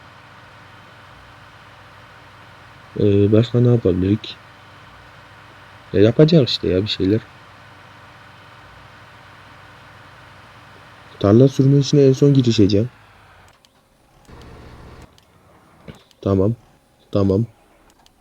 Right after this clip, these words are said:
Sen buradakileri almışsın. Seni götüreyim o zaman şuraya doğru. Yüzde yetmiş beşini dolmuş zaten. Onları da alınca yüzde yüz dolan.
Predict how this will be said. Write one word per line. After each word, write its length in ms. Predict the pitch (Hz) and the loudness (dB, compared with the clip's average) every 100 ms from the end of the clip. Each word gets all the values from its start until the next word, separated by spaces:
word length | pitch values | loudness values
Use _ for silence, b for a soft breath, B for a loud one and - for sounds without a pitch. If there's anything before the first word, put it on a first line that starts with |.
| _ _ _ b b b b b b _ | _ _ _ b b b b b b _
Sen 260 | - 120 127 | 2 4 6
buradakileri 500 | 127 120 113 113 101 | 6 4 6 2 4
almışsın. 540 | 110 123 123 - 127 - - | 4 2 0 -4 -8 -8 -20
Seni 340 | - - 127 120 | -16 -2 0 6
götüreyim 440 | 113 - 117 101 | 4 6 2 2
o 40 | 87 | 0
zaman 180 | 92 | -2
şuraya 340 | 87 - 95 90 | -4 -2 -2 0
doğru. 300 | 90 90 123 - - b b - | 0 0 -4 -10 -20 b b -6
Yüzde 240 | 117 117 120 | 0 4 4
yetmiş 320 | 107 - - | 4 -4 -4
beşini 260 | 107 127 | -2 0
dolmuş 240 | 123 117 104 | 2 2 0
zaten. 320 | - 85 95 | -2 -2 0
Onları 400 | 92 110 117 120 | 0 2 2 2
da 80 | 113 | 2
alınca 320 | 98 98 120 | 2 2 2
yüzde 280 | 123 117 117 | 2 2 2
yüz 200 | 113 110 | 2 2
dolan. 300 | 113 98 | 0 2